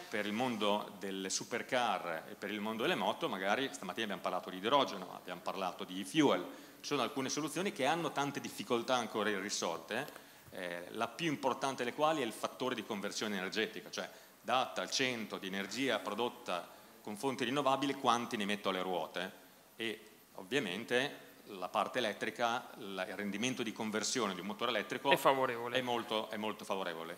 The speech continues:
Speaker 1: Il grande vantaggio però degli fuel e dell'idrogeno è che possono essere prodotti in posti molto lontani,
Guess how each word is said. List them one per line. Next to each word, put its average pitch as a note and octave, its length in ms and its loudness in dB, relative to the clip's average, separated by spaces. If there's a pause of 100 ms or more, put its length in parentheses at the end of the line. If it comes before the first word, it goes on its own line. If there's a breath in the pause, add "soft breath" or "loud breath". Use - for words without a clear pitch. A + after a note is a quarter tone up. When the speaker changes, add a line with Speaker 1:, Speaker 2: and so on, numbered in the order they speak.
Speaker 1:
Il G2 100 -10
grande B2 320 2
vantaggio A2+ 520 0
però G2 200 -6
degli G2 340 -8
fuel A#2 280 2
e - 20 0
dell'idrogeno B2+ 640 2
è C3 80 2
che - 140 -4
possono A#2+ 300 -6
essere B2 180 -4
prodotti B2 340 -2
in A2+ 80 -4
posti A2+ 240 -2
molto A2 240 0
lontani, G2 580 0